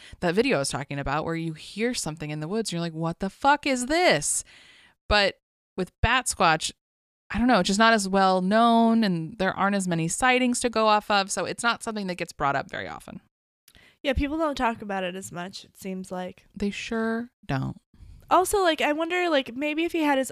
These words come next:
Speaker 2: own name that was a little catchier than Bat Squatch. Like, I love Bat Squatch. It's fun to say. But it
Speaker 1: <laughs>
Speaker 2: also, like, I just don't wanna take him seriously, you know?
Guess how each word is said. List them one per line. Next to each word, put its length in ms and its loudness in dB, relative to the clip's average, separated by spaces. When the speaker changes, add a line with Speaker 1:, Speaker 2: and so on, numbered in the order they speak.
Speaker 2:
own 360 -2
name 280 -4
that 100 -6
was 120 -6
a 60 -8
little 220 -6
catchier 500 -6
than 200 -8
Bat 300 -6
Squatch. 500 -12
Like, 160 -6
I 200 -2
love 540 0
Bat 260 -4
Squatch. 460 -8
It's 180 -14
fun 260 -6
to 80 -6
say. 420 -6
But 180 2
it 280 -2
Speaker 1:
<laughs> 60 -12
Speaker 2:
also, 460 0
like, 460 0
I 240 4
just 200 -6
don't 120 -2
wanna 180 -2
take 160 -4
him 100 -4
seriously, 580 -6
you 80 -10
know? 300 -6